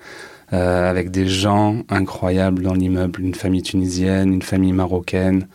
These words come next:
une prostituée, une famille corse, une, une radio clandestine, mais un, un partage, un accueil, euh, incroyable.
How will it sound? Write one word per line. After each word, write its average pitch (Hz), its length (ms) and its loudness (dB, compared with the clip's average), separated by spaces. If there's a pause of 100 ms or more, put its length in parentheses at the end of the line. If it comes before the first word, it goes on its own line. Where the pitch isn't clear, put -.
(540)
une 90 140 0
prostituée, 92 960 -2
une 90 100 -2
famille 90 300 -4
corse, - 560 -4
une, 90 560 2
une 98 180 0
radio 95 360 0
clandestine, 95 760 0 (720)
mais 104 320 2 (580)
un, 98 400 2 (120)
un 98 160 -2
partage, 113 640 -2
un 98 180 2
accueil, 101 540 0
euh, 90 560 -4
incroyable. 90 680 -2